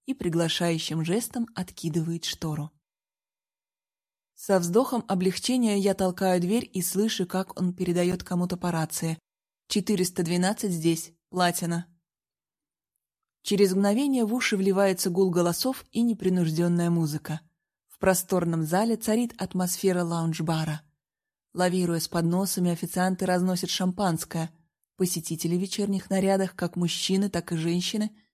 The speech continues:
прогуливаются вдоль панорамных окон. Кто-то в компании, кто-то в одиночестве.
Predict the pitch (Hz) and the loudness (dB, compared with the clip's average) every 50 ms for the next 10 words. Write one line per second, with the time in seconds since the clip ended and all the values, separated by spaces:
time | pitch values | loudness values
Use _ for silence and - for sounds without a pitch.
0 | _ _ - - 196 185 175 170 180 175 175 175 175 180 170 175 - 175 160 156 | _ _ 0 2 2 2 4 2 2 2 2 2 2 2 0 0 -2 -4 -2 0
1 | 180 180 175 180 - 175 175 175 170 175 170 170 170 170 - - - - 190 180 | 0 0 0 -2 -2 -2 -2 0 0 0 0 0 0 -2 -4 -6 -6 -2 -2 -2
2 | 165 - - 165 160 165 - _ _ _ _ _ _ _ _ - - 269 226 170 | -2 -2 -4 -6 -6 -6 -10 _ _ _ _ _ _ _ _ -4 -2 0 0 0
3 | - - - 170 160 160 180 185 220 233 233 226 - - - 175 175 180 170 175 | 0 0 0 0 0 2 2 2 2 2 2 0 -2 -2 -4 -4 -4 -2 0 0
4 | 175 165 185 185 175 165 156 - 160 156 - - - 165 160 160 | 0 0 0 0 0 0 0 -2 -4 -6 -6 -6 -6 -6 -6 -6